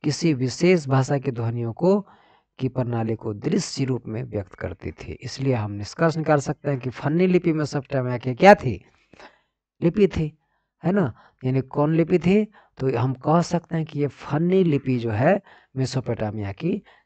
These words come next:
लिपि थी। चलिए हम लोग नेक्स्ट स्ल-, स्लाइड में बढ़ते हैं। अब कहता है सारगोन एक प्रसिद्ध शासक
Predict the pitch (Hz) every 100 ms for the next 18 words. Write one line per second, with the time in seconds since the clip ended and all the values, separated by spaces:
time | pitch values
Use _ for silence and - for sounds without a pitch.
0 | _ 104 104 92 92 - - - _ _
1 | _ - 131 101 82 - _ _ _ 131
2 | 156 175 165 127 131 - - - _ _
3 | _ _ _ - - 117 - _ - -
4 | 104 101 117 147 107 90 - 82 - -
5 | _ _ - 151 - 139 156 123 - -
6 | - 160 175 165 151 117 87 - _ _
7 | _ - 170 175 - 160 - 196 170 160
8 | - 139 127